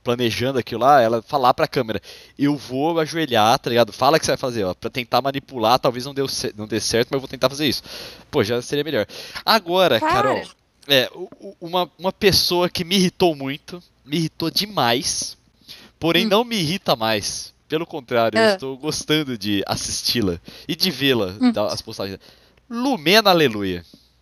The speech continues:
Speaker 2: Né, eu também, eu também. Ela é maravilhosa sem uma <laughs> câmera em cima dela. Agora, ela
Speaker 1: <laughs>
Speaker 2: tweetando, ela me representa. Ela
Speaker 1: Então.
Speaker 2: tira com a própria cara, faz piada com ela própria. É isso que eu quero.
Speaker 1: Então, eu,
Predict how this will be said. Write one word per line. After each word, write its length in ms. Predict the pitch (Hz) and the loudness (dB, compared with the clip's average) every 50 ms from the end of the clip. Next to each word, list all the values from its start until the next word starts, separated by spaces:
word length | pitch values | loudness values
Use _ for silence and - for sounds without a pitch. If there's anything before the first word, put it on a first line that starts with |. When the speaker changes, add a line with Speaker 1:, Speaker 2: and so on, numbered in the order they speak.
| _ _ - | _ _ -4
Speaker 2:
Né, 240 | 254 269 277 294 294 | -2 0 2 2 2
eu 60 | 294 | 2
também, 580 | - 311 302 294 262 254 262 254 254 254 254 254 | 0 0 0 2 2 2 2 2 2 2 2 0
eu 80 | 254 254 | -2 0
também. 420 | - 269 254 240 220 214 220 220 196 | 0 2 4 4 4 2 2 0 0
Ela 240 | 202 220 233 240 | 2 2 4 4
é 40 | 247 | 2
maravilhosa 1000 | 254 254 254 269 294 285 285 277 262 247 240 247 269 311 302 262 240 214 196 190 _ _ _ _ _ _ _ _ _ _ _ _ _ _ | 2 2 2 2 2 0 -2 -2 0 2 2 2 2 0 -2 -2 -4 -4 -4 -6 _ _ _ _ _ _ _ _ _ _ _ _ _ _
sem 520 | - - - - - - - - 269 269 294 | -18 -16 -12 -10 -8 -6 0 0 2 2 4
uma 160 | 320 311 302 - | 2 2 2 0
<laughs> 0 | |
câmera 420 | - 330 381 427 370 294 285 277 | 2 0 2 2 2 2 2 2
em 60 | 277 294 | 2 0
cima 300 | - - 294 277 320 277 | -2 -4 -2 0 0 2
dela. 340 | 277 262 240 220 214 214 220 202 | 2 2 2 2 0 -2 -4 -4
Agora, 420 | - 247 277 - 240 240 247 254 240 | -2 -2 -2 -2 0 0 2 2 2
ela 180 | 240 254 285 339 | 2 2 0 -2
Speaker 1:
<laughs> 60 | - | -2
Speaker 2:
tweetando, 800 | - 294 311 285 - - 240 240 254 302 381 427 330 254 214 202 | -2 -2 -2 -2 0 0 2 4 4 2 2 0 -4 -4 -2 0
ela 180 | 214 226 262 359 | 0 0 0 -2
me 80 | 392 | 0
representa. 640 | 381 415 415 - 480 466 480 494 440 370 349 - 370 - - - - - - - - | 0 0 2 2 2 2 2 0 -6 -6 -6 -8 -10 -12 -12 -16 -18 -18 -16 -6 0
Ela 240 | 277 294 330 359 339 | 2 4 4 4 4
Speaker 1:
Então. 160 | 330 330 220 175 | 2 2 0 0
Speaker 2:
tira 280 | - 302 311 330 311 302 | 0 -2 0 2 0 2
com 80 | - | 2
a 40 | 262 | 0
própria 320 | 247 - 254 - - 254 240 | 0 0 -2 2 2 0 0
cara, 460 | _ - 220 185 185 196 220 214 202 | _ 0 0 2 4 4 2 2 0
faz 260 | - - 220 233 240 | 0 2 2 2 2
piada 320 | - - 247 214 220 226 254 | 0 0 2 2 2 2 0
com 100 | - 226 | 0 0
ela 160 | 220 220 233 | 2 2 2
própria. 760 | 226 - 180 170 170 175 202 208 - - - 180 170 170 180 - | 0 0 -2 2 4 4 4 2 2 -2 -4 -2 0 0 2 4
É 160 | 294 349 427 453 | 4 4 6 4
isso 120 | 480 - | 2 2
que 80 | - 554 | 2 0
eu 60 | 554 554 | 0 2
quero. 300 | - 494 311 180 139 - _ _ _ _ - | 2 2 2 2 0 -6 _ _ _ _ -10
Speaker 1:
Então, 380 | 247 - - - 170 127 113 - | -10 -8 0 2 4 4 2 0
eu, 140 | 143 170 165 | -4 -6 -6